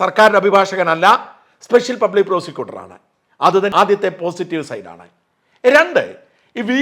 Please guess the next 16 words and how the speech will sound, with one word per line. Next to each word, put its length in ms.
എസ് 200
വിനീത് 360
കുമാർ 260
എന്ന് 160
പറയുന്ന 320
അഭിഭാഷകൻ 520
തിരുവനന്തപുരം 640
ബാറിൽ 360
ഏറ്റവും 540
ഭംഗിയായി 580
ക്രിമിനൽ 360
കേസ് 280
കൈകാര്യം 400
ചെയ്യുന്ന 220
അഭിഭാഷകനാണ്. 580
അദ്ദേഹത്തിൻ്റെ 440